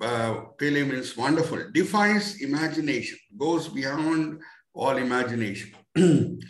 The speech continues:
And, uh, whenever the Lord is blessing us, protecting us, providing for us, we can never set a boundary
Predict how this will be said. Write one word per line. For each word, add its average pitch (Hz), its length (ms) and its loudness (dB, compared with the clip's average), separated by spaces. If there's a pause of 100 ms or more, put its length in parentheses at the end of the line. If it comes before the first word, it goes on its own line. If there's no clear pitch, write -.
(220)
And, 131 300 0
uh, 123 160 6
whenever 156 640 0
the 117 80 -6
Lord 135 360 4
is 117 180 -4
blessing 127 460 -2
us, 127 280 -2
protecting 127 560 -4
us, 120 260 0 (320)
providing 139 500 2
for 117 200 -2
us, - 360 -4 (300)
we 147 140 0
can 143 320 2
never 196 260 0
set 190 300 -2
a 185 40 -4
boundary 143 520 -2